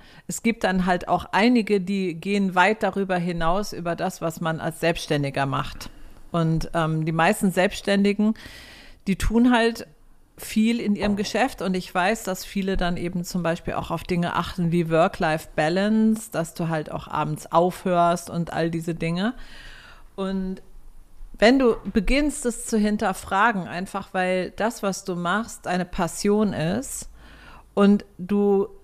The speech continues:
gar nicht mehr möchtest, dass du dauernd trennst zwischen Privat und Business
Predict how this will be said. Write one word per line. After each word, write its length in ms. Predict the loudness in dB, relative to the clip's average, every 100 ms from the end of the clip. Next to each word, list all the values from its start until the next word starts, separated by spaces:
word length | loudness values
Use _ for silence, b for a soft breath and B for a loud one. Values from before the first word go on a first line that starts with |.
| -20 -20 _ 2
gar 180 | 4
nicht 240 | 4 2 -2
mehr 200 | -2 0
möchtest, 560 | 0 -2 -2 -6 -2
dass 180 | -4 -4
du 140 | -6 -2
dauernd 460 | 0 0 -2 -6
trennst 760 | -10 -6 -4 -2 -6 -8 -12 -8
zwischen 340 | -4 -4 -4
Privat 540 | -4 -2 2 2 2 0
und 200 | -6 -2
Business 680 | -2 -2 -2 -2 -4 -10